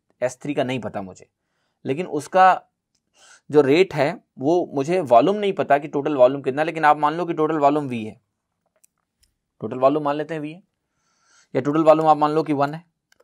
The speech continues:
तो अगर टोटल वॉल्यूम वन है तो एक इन्फॉर्मेशन तो आपको ये दी है कि यहाँ पर पन्द्रह घंटे बीस मिनट में इसको पूरा खाली कर देगा। तो मैं यहाँ से रेट निकाल सकता हूँ कि नहीं?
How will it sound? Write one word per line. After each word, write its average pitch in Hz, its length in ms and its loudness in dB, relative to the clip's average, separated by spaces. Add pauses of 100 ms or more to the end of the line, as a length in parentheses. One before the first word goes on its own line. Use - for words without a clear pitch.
(300)
तो 165 60 -2
अगर 196 120 -2
टोटल 202 320 0
वॉल्यूम 196 260 4
वन 175 180 4
है 196 80 0
तो 190 220 -4
एक 170 180 0
इन्फॉर्मेशन 170 540 0
तो 175 100 2
आपको 170 220 2
ये 170 180 2
दी 151 160 -2
है 135 180 -2 (800)
कि 160 60 -6
यहाँ 139 380 0
पर - 180 4 (140)
पन्द्रह 147 360 4
घंटे 170 320 -2
बीस 156 300 -4
मिनट 143 220 -6
में 160 100 -8
इसको 156 200 -10
पूरा 156 280 0
खाली 117 320 -2
कर 110 160 -8
देगा। 95 280 -16 (680)
तो 160 60 -4
मैं 185 140 0
यहाँ 160 340 2
से 185 140 0
रेट 165 320 0
निकाल 147 300 2
सकता 156 260 -6
हूँ 156 100 -6
कि 151 80 -12
नहीं? 160 140 -14